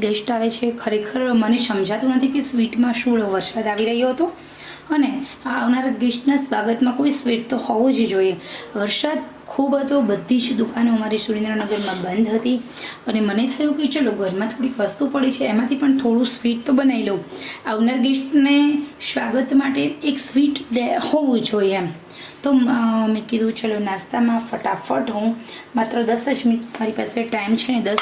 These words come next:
મિનિટની અંદર પાંચ મિનિટમાં તો નાસ્તામાં દેવા માટે આ સ્વીટ મારું બની જશે. તો સૌથી પહેલાં અહીંયા મેં લેવા, અ, જે આપણે ઘરમાં રહેલી વસ્તુમાંથી કોઈ પણ પ્રકારના વધારાના ખર્ચ વગર આપણે જે વસ્તુનો ઉપયોગ કરવાનો છે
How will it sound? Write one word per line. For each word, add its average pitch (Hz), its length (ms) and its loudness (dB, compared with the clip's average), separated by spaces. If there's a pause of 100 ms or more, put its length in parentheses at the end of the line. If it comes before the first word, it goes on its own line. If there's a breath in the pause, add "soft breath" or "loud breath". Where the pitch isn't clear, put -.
મિનિટની 220 240 2
અંદર 208 240 0
પાંચ 277 280 -2
મિનિટમાં 240 360 2
તો 262 220 0 (400 loud breath)
નાસ્તામાં 247 440 2
દેવા 233 200 4
માટે 226 240 -2
આ 202 100 -4
સ્વીટ 220 340 -4
મારું 214 200 2
બની 208 240 0
જશે. 247 320 0
તો 262 100 0
સૌથી 247 380 -2
પહેલાં 302 340 -2
અહીંયા 254 260 4
મેં 294 120 4
લેવા, 233 340 0 (560 loud breath)
અ, 220 120 0
જે 254 360 -2 (240)
આપણે 254 220 -2
ઘરમાં 240 420 -2
રહેલી 254 360 -2
વસ્તુમાંથી 233 560 -6
કોઈ - 360 -14
પણ 285 120 4
પ્રકારના 233 480 -2 (480 loud breath)
વધારાના 240 560 -4
ખર્ચ 240 360 -8
વગર 226 300 -4
આપણે 233 300 -2
જે 240 100 -2
વસ્તુનો 233 380 -6
ઉપયોગ 262 500 -6
કરવાનો 214 440 -2
છે 214 260 -6